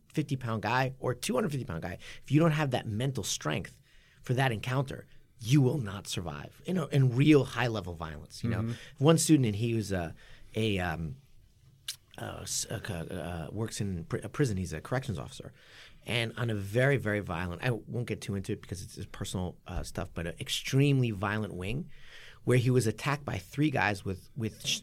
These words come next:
Speaker 1: like, makeshift knives, three people at a time. And he did have a baton, but he's an old school martial artist. He's done so many different martial arts, including traditional jiu-jitsu and Brazilian jiu-jitsu and,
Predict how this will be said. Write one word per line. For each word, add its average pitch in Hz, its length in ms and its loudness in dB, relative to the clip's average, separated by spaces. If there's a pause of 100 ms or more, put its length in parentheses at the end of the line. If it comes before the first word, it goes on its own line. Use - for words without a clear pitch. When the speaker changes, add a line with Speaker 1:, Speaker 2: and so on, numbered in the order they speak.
Speaker 1:
like, 104 200 -4
makeshift 104 720 -2
knives, 78 400 -6 (120)
three 214 220 6
people 131 300 0
at 85 60 -8
a - 20 -14
time. - 180 -10 (260)
And 127 100 4
he 196 100 8
did 254 120 6
have 196 140 10
a 156 60 8
baton, - 320 -2 (420)
but 127 80 6
he's 185 400 2
an 151 100 4 (120)
old 160 320 4
school 127 360 0
martial 107 320 -2
artist. 101 220 -4
He's 95 80 -10
done 101 160 0
so 143 420 2
many 156 200 4
different 120 280 -4
martial 98 260 -6
arts, 101 200 -6 (380)
including 143 340 4
traditional 156 400 2
jiu-jitsu 147 380 -2
and 160 240 0
Brazilian 120 340 -2
jiu-jitsu 110 320 -2
and, 90 240 -2